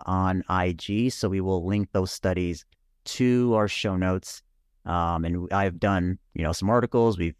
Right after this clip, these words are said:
we've done some stuff on it as well. So if you want more information of that, you guys can dive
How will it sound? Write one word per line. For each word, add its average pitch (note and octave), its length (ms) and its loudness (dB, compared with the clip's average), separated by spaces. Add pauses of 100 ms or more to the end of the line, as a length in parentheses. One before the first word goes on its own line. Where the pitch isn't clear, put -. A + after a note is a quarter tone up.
we've D#2+ 180 -8
done D#2+ 220 -2
some D#2 320 -6
stuff - 320 -2
on G#2 120 0
it G2 140 0
as E2+ 160 -4
well. A2 320 2 (280)
So G#2 100 -4
if F2+ 80 -4
you G#2 80 0
want G#2 180 2
more G#2 160 2
information F#2 400 -2
of E2 80 -2
that, E2 140 0
you D#2 60 -2
guys E2 180 -4
can D#2 180 -2
dive D#2 300 -4